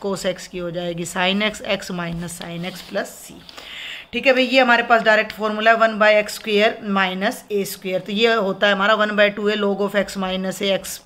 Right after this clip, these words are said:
plus a, ये बन गया, Uh, one by x का square minus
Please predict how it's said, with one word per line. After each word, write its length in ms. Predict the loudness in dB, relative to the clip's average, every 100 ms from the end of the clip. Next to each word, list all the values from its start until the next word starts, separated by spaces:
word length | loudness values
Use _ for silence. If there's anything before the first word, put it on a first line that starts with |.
| -4
plus 260 | -2 -2
a, 140 | -2 -2 -6 -16 -16 -18 -16
ये 200 | -2 2
बन 260 | 4 4 2
गया, 300 | 2 4 4 4 4 0 -8 -20 _
Uh, 200 | 2 4 4
one 220 | 4 2 2
by 200 | 2 4 2 2
x 240 | 0 0 -4 0
का 120 | 2
square 580 | 0 -2 0 4 4 2 2
minus 460 | 2 2 0 -2 -4